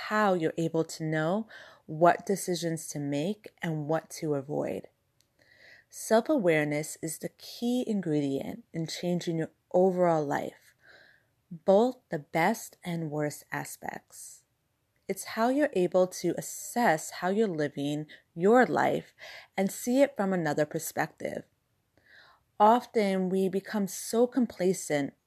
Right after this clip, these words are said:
with our lifestyle that we don't see the errors in our ways. Another example is to choose positive values.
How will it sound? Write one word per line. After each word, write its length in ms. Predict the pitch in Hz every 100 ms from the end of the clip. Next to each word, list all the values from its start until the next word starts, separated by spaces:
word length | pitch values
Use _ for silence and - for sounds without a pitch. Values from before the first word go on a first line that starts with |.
| _ _ -
with 360 | 160 208 233
our 160 | 180 151
lifestyle 520 | 147 139 - - -
that 140 | - -
we 120 | 175
don't 320 | 165 180 220
see 480 | - - 190 165 156
the 220 | 135 143 -
errors 480 | 165 156 156 160 151 -
in 140 | 151
our 180 | 147 147
ways. 680 | 143 - - - - - - _ _ _ _ _ _ _ _ _ _ _ _ -
Another 500 | 185 185 208 - -
example 760 | 233 175 160 156 151 156 151 160
is 200 | 156 -
to 100 | 156
choose 640 | - - - 214 220 208
positive 640 | - - 165 180 165 151 143
values. 720 | 139 135 156 - - - -